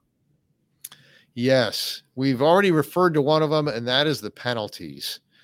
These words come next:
So there are penalties if you are late, and those penalties are permanent.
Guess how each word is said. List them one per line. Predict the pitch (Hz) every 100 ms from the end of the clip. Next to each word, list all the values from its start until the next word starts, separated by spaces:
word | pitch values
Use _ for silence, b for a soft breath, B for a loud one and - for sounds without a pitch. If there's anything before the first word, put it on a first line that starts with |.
| b
So | - 147
there | 220 254
are | 185
penalties | - 175 180 156 - 101 98 90 -
if | 113 107
you | 120 120
are | 107 101
late, | 98 101 82 92
and | 95 110
those | 160 170
penalties | - 135 127 123 127 123 117
are | 107 101
permanent. | - - 113 101 85